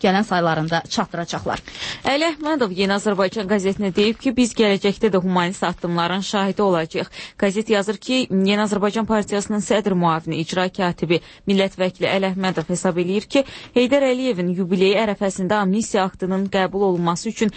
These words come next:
Speaker 2: kifayət qədər ciddi əsaslar var. Çünki məhz Heydər Əliyevin humanist siyasəti nəticəsində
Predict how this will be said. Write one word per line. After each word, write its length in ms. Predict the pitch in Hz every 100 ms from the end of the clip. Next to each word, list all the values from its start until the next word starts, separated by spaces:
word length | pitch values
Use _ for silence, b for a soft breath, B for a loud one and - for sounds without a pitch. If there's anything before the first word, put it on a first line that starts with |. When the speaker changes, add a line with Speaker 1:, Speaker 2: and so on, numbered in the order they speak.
| B B
Speaker 2:
kifayət 320 | - 233 240
qədər 220 | 220 202 185
ciddi 300 | 208 - 202
əsaslar 480 | 196 208 220 214 180
var. 140 | 156 B B
Çünki 240 | - 277 311
məhz 220 | 277 277
Heydər 260 | 262 254 247
Əliyevin 340 | 233 240 156 170
humanist 440 | 185 175 190 -
siyasəti 360 | 190 180 175 214
nəticəsində 760 | 196 - 185 175 - 170 190